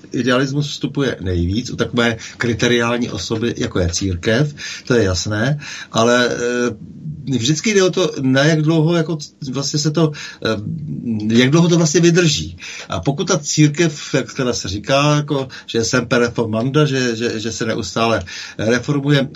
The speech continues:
to ještě dokázala, vždycky v takových různých intervalech, protože konec konců, eh, celý ten raný středověk, eh, by, eh,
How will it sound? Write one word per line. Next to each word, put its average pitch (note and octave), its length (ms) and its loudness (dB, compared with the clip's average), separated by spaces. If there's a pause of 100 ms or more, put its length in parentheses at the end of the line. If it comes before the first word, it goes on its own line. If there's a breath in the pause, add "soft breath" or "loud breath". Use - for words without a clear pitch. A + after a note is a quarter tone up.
to A#2+ 180 2
ještě B2+ 220 -2
dokázala, A2 800 0
vždycky D#3 300 -6
v G#2 40 -10
takových A2 400 -6
různých A2+ 480 -2 (240 loud breath)
intervalech, C3 800 2
protože A2 300 -8
konec F#2+ 300 -8
konců, G2 420 -6 (280 loud breath)
eh, F#2+ 120 -4
celý G#2+ 240 0
ten G#2+ 380 -2
raný A2 400 4
středověk, G#2 520 -2 (260 loud breath)
eh, G2 60 -2 (300)
by, G2 320 2
eh, - 40 -10